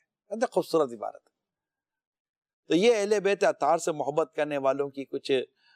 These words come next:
آ، نشانیاں، علامتیں بیان کی گئی ہیں۔ اللہ ہم سب کو ان ال-، ان خصوصیات کو اختیار کرنے کی بھی توفیق عطا فرمائے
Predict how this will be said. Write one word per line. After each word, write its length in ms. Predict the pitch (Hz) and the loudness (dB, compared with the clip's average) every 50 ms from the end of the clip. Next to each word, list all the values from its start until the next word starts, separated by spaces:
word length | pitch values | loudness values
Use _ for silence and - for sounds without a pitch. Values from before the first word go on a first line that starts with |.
| _ _ _ _ _ _ | _ _ _ _ _ _
آ، 220 | - 117 123 120 117 | 0 2 2 2 2
نشانیاں، 680 | 117 123 - - 151 143 139 139 143 143 139 135 127 - | 0 -4 -4 0 0 0 0 0 -2 -2 -2 -2 -2 -2
علامتیں 600 | - 120 120 127 127 131 131 123 - 135 123 117 107 - _ _ _ _ _ _ _ _ _ _ | -2 0 0 0 0 0 -2 -2 -2 -2 -4 -4 -4 -8 _ _ _ _ _ _ _ _ _ _
بیان 300 | 110 113 113 120 123 123 | -4 0 0 2 0 0
کی 240 | 120 - 113 123 123 | -4 -6 -8 -6 -4
گئی 200 | 123 120 117 110 | -4 -6 -6 -8
ہیں۔ 100 | 107 107 - _ _ _ _ _ _ _ _ _ _ _ _ - | -12 -16 -20 _ _ _ _ _ _ _ _ _ _ _ _ -4
اللہ 180 | - 127 127 | 0 2 2
ہم 200 | 135 120 120 123 | 2 2 -2 -6
سب 220 | 117 - 139 123 _ | -8 -6 -6 -6 _
کو 280 | - 139 127 117 - - _ _ _ _ _ _ _ _ _ - | 0 0 0 0 -2 -8 _ _ _ _ _ _ _ _ _ -4
ان 180 | 147 147 143 147 - - | -2 -2 -2 -4 -6 -6
ال-، 180 | - 123 123 127 - | -4 -4 -4 -4 -6
ان 240 | - 160 170 165 151 147 139 135 123 113 _ _ _ _ _ _ - | -4 -2 0 2 2 2 2 2 0 -4 _ _ _ _ _ _ -4
خصوصیات 640 | 143 135 - 156 139 - - 151 156 147 151 - - | -4 -2 0 0 0 0 0 2 2 2 2 0 -2
کو 240 | 147 143 123 - - _ - | -2 -2 -2 -2 -4 _ -10
اختیار 360 | 123 117 - _ - 147 143 | -10 -10 -6 _ 0 0 0
کرنے 340 | 135 - - 127 127 127 131 | 0 -2 -6 -6 -6 -8 -10
کی 160 | - 135 135 | -8 -8 -6
بھی 100 | 127 127 | -6 -6
توفیق 360 | - - 123 - - 135 127 | -6 -6 -6 -4 -4 -6 -6
عطا 220 | 127 117 - 123 117 | -6 -6 -6 -6 -6
فرمائے 400 | - - 110 117 117 117 113 | -6 -6 -8 -6 -4 -4 -6